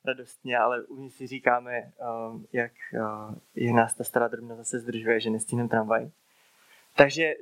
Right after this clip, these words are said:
to je první možnost, že se staneme sluníčkáři a, a, ehm, budeme ignorovat nějaké různé těžkosti nebo věci, které se nám v životě dějí a nahodíme jenom nějakou masku, eh, někoho optimistického.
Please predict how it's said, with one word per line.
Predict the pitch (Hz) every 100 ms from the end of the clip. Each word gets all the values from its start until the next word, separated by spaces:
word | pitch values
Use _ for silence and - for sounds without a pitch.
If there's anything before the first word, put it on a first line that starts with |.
| -
to | 185
je | 185
první | 190 196 185
možnost, | 127 120 110 110
že | 131
se | -
staneme | - 143 147
sluníčkáři | 143 151 143 131 - 127 131 143 131
a, | 131 - _ _ -
a, | 123 120 120 120 -
ehm, | 123 120 120 - _ -
budeme | 147 147
ignorovat | 151 160 147 143 139 143
nějaké | 135 123 - 127 117 _ 131
různé | 131 131
těžkosti | 135 - 135 - 135
nebo | 127
věci, | 127 -
které | 127 127
se | 127
nám | 123
v |
životě | 127 123 135
dějí | 123 127 127 151 - - - - -
a | - 117 113 117
nahodíme | 135 123 123 123 123
jenom | 123 123 117 120
nějakou | 123 123 127
masku, | 120 117 - - 117 _ _ _ - 113
eh, | 117
někoho | 117 127 120
optimistického. | - 117 110 - - - 104 104 117